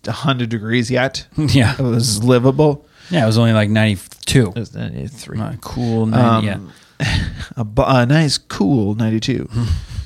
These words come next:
Speaker 1: Um, so the second I, like, pull up, it's a couple storefronts up. And I know it's closed because it's still not eleven yet.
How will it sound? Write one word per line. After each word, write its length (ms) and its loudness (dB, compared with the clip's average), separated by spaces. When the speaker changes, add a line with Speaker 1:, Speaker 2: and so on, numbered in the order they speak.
Speaker 1:
Um, 520 0
so 360 6
the 60 2
second 280 4
I, 120 6
like, 200 2
pull 240 4
up, 340 2
it's 200 2
a 40 4
couple 380 2
storefronts 640 2
up. 320 0
And 120 4
I 60 6
know 220 4
it's 120 0
closed 680 0
because 340 -2
it's 100 -8
still 140 0
not 200 -2
eleven 340 0
yet. 260 -6